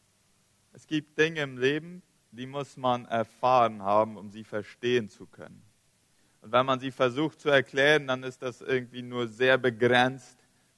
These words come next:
Versuch mal einem Blinden, der nie sehen konnte, zu erklären, wie ein Sonnenuntergang bei den Bergen aussieht.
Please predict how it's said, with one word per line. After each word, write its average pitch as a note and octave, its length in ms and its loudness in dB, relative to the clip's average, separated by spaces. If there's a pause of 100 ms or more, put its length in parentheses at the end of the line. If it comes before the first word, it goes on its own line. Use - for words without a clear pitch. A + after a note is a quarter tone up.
Versuch C3+ 340 -2
mal C#3 340 6
einem C3 240 -4
Blinden, D3+ 480 2
der A#2+ 220 2
nie C3 260 -10
sehen B2+ 400 0
konnte, A#2 460 -4 (340)
zu - 140 -2
erklären, B2 600 2
wie A2+ 160 -6
ein G#2+ 320 -8 (280)
Sonnenuntergang G#2+ 1040 -4 (540)
bei G2+ 160 0
den G#2+ 180 -6
Bergen A2 480 2 (320)
aussieht. G#2 400 -8